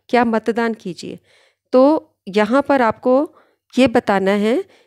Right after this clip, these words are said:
कि किस ऋतु को सबसे अधिक मत मिले। आइए हम पढ़ते हैं, आंकड़ों में हमें क्या दिया गया है। आंकड़ों में दिया गया है कि ग्रीष्म ऋतु नब्बे लोगों ने पसंद की, वर्षा ऋतु एक सौ बीस लोगों ने पसंद की, शीत ऋतु एक सौ पचास लोगों ने पसंद की। ठीक है,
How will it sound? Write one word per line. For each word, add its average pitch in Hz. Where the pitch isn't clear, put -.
कि 269
किस -
ऋतु 247
को 269
सबसे 247
अधिक 220
मत 180
मिले। 165
आइए 214
हम 226
पढ़ते 208
हैं, 277
आंकड़ों 220
में 233
हमें 214
क्या 214
दिया 220
गया 220
है। 262
आंकड़ों 208
में 247
दिया 202
गया 214
है 262
कि 277
ग्रीष्म 240
ऋतु 240
नब्बे 208
लोगों 226
ने 220
पसंद 214
की, 320
वर्षा 202
ऋतु 233
एक 226
सौ 277
बीस 226
लोगों 196
ने 196
पसंद 202
की, 277
शीत 269
ऋतु 226
एक 214
सौ 247
पचास 175
लोगों 170
ने 170
पसंद 160
की। -
ठीक 226
है, 180